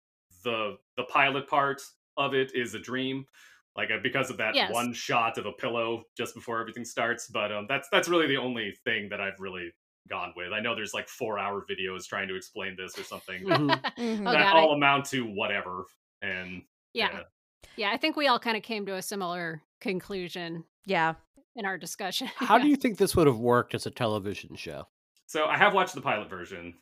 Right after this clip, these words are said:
Speaker 3: Mm-hmm.
Speaker 1: Um, it's, it is very good, but it was not gonna pan out in, like, two thousand A B C or whenever, who
Speaker 3: Mm-hmm.
Speaker 1: whoever, whatever is
Speaker 4: Mm-hmm.
Speaker 1: gonna go with it. And I th-, I would have watched the show. There's definitely some threads that you, like,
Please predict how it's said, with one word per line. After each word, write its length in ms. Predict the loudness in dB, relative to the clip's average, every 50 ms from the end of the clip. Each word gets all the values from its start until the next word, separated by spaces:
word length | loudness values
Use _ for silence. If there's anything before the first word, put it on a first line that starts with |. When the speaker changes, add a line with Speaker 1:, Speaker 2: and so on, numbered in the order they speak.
| _ _ _
Speaker 3:
Mm-hmm. 160 | -6 -4 -4
Speaker 1:
Um, 380 | -2 -2 -4 -4 -6 -8 -10 -8
it's, 760 | -8 -8 -8 -8 -10 -12 -12 -12 -12 -14 -14 -16 -18 -18 -14 _
it 200 | -2 -2 -2 -2 -2
is 200 | -4 -4 -4 -4
very 280 | -2 0 2 2 2 2
good, 300 | 2 2 2 2 2 2
but 100 | 2 0
it 80 | 0 0
was 220 | 0 -2 -2 -2
not 260 | 0 2 2 2 0 -2
gonna 120 | -4 -4 -4
pan 260 | -2 0 0 0 2
out 200 | 0 0 0 -2
in, 100 | -4 -4
like, 240 | -6 -6 -8 -8 -10
two 160 | -10 -10 -8
thousand 600 | -4 -4 -2 -2 -4 -4 -6 -10 -10 -10 -12 -14 -16 _ _ _ _ _ _ _ _ -6
A 140 | -4 -4 -4
B 100 | -4 -8 -8
C 280 | -8 -8 -8 -8 -6
or 140 | -6 -8 -8
whenever, 300 | -8 -8 -8 -6 -6 -6
who 80 | -6 -2
Speaker 3:
Mm-hmm. 180 | -2 0 0
Speaker 1:
whoever, 220 | 0 -2 -4 -6 -6
whatever 320 | -8 -6 -4 -4 -6 -6
is 80 | -8 -8
Speaker 4:
Mm-hmm. 80 | -10
Speaker 1:
gonna 180 | -10 -12 -12 -14 _
go 120 | -12 -10 -10
with 120 | -8 -10
it. 120 | -10 -12 -12 _ _ _ -20 -20 -20 -20 _ _ _ _ _ -2
And 360 | 0 0 0 0 -2 -4 -6 -2
I 120 | -2 -2 -2
th-, 120 | -2 -4 -2 -2
I 60 | 0
would 140 | 0 -2 -2
have 60 | 0
watched 280 | 0 0 0 -2 -6
the 60 | -10 -10
show. 420 | -6 -6 -4 -4 -4 -6 -8 -12 _ _ _ _ _ _ -10
There's 200 | -8 -8 -6 0
definitely 320 | 0 2 2 2 -2 -4
some 180 | -2 -2 -4 -4
threads 400 | -4 -2 0 2 2 2 0 0
that 80 | -4
you, 100 | -6 -6 -6 -6
like, 160 | -6 -6